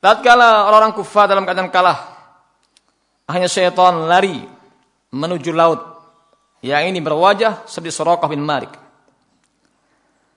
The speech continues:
Dalam perang Uhud, tatkala posisi orang-orang yang berada di Jabal Rumah, mereka tinggalkan untuk mengambil ghanimah,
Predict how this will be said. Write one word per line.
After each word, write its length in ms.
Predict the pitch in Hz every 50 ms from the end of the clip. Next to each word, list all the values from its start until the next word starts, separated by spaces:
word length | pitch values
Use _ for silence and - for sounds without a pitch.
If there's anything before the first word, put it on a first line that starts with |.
| _ _ _ _ -
Dalam 240 | 147 170 202 247 262 247
perang 160 | 262 254 233 269 247
Uhud, 140 | 277 277 - - - - - _ _ _ _ _ _ _ _ _ _ _ _ _ _ _ _ _ _ _ _ _ _ _ _ _ _
tatkala 480 | - 180 190 202 208 247 262 262 262 254
posisi 480 | 240 254 233 - 277 262 - 269 269 254
orang-orang 400 | 240 247 240 240 247 262 262 262 254
yang 80 | 247 247 233 233 202
berada 400 | 196 220 240 277 254 269 269 262
di 320 | 240 233 208 185 151 131 - - - 139 _ _ _ _ _ _ _ _ _ _ _ _ _ _ - -
Jabal 320 | 120 202 220 226 233 240
Rumah, 300 | 240 240 262 277 262 196 - - - - - - _ _ _ _ _ _ _ _ _ _ _ _ _ _ _ _ _ _ _ -
mereka 320 | 143 156 190 226 311 359
tinggalkan 640 | - 247 226 214 262 277 285 277 269 269 254 247 240 247 226
untuk 240 | 254 247 247 233 233
mengambil 320 | 233 269 285 277 262 254
ghanimah, 480 | 240 240 254 277 311 311 285 220 147